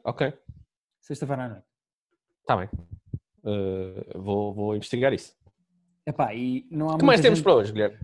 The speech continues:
Speaker 2: não há muita gente que possa dizer que foi ao teatro no sofá, não é? Eh, de
Speaker 1: Exatamente.
Speaker 2: pijama.
Speaker 1: Estavas de
Speaker 2: Eh,
Speaker 1: pijama, nem sequer puseste uma roupa.
Speaker 2: Ah, foda-se, achas? <laughs> Estava de pijama mesmo. E acho que nem lavei os dentes.
Speaker 1: O costume, portanto.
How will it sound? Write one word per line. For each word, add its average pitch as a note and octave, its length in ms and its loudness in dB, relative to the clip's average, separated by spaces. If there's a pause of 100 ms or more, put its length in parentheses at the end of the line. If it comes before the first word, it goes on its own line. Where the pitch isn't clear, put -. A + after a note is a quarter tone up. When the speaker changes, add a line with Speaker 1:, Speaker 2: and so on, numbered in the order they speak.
Speaker 2:
não D#3 100 0
há E3 60 0
muita F3+ 220 2
gente F3 160 0
que F3 60 -8
possa F3 200 -2
dizer E3 180 2
que E3+ 60 -10
foi F3 120 0
ao E3+ 80 2
teatro E3+ 320 0
no E3+ 100 0
sofá, D3 280 -4
não B2+ 120 -12
é? A2+ 120 -14 (640)
Eh, B2 540 -10
de B2+ 40 -6
Speaker 1:
Exatamente. A#2+ 140 0 (200)
Speaker 2:
pijama. A2 280 -2 (1500)
Speaker 1:
Estavas - 260 4
de D#3 60 -12
Speaker 2:
Eh, - 20 -6
Speaker 1:
pijama, B2+ 300 4
nem E3 100 2
sequer G3 180 0
puseste A#2+ 380 -4
uma A2+ 100 -2
roupa. G2+ 320 -4 (320)
Speaker 2:
Ah, - 180 -10
foda-se, A2+ 540 -16
achas? D3+ 380 -12 (460)
<laughs> - 360 -8
Estava B2 200 4 (260)
de G#3 80 -10 (100)
pijama F#3 540 -2
mesmo. D3 420 -6 (960)
E D#3+ 100 4
acho D#3+ 100 2
que F3 60 -4
nem F3 80 4
lavei F#3 240 4
os G3 100 2
dentes. D3 320 -4 (1600)
Speaker 1:
O D#3 60 4
costume, G2+ 300 2
portanto. - 400 -8